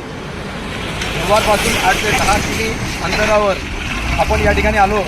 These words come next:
हा रस्ता बघा, या रस्त्याची दुरावस्था, खड्डे बघा. या समोर आपल्याला या,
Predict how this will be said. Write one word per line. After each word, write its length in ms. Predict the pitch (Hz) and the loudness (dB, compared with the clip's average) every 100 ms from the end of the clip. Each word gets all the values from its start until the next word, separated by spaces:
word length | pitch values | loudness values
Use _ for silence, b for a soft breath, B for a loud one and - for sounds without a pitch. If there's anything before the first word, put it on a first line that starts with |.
| - - - - - - - - | -4 -8 -6 -6 -6 -8 -4 2
हा 120 | 202 | 2
रस्ता 260 | 202 247 | 2 0
बघा, 280 | 214 208 185 143 - - - - - - - 202 | 0 2 2 0 -6 -6 -6 -6 -4 -4 -4 -2
या 180 | 202 | -2
रस्त्याची 380 | 196 - 220 233 | -2 -4 -4 -4
दुरावस्था, 680 | 240 - - 233 226 - 175 | -4 -2 -2 0 -2 -2 -2
खड्डे 280 | - 220 226 | -2 -4 -4
बघा. 220 | 220 165 - - - - - - - - - - - - - - - - - - - - - - - - - - | -4 -4 -6 -8 -8 -8 -8 -10 -10 -10 -12 -10 -10 -10 -10 -8 -8 -10 -10 -10 -10 -12 -14 -10 -8 -8 -8 -6
या 80 | |
समोर 300 | - 220 233 233 - - - | -6 -8 -8 -10 -12 -14 -8
आपल्याला 400 | 247 226 226 226 | -8 -4 -2 0
या, 120 | 220 | -2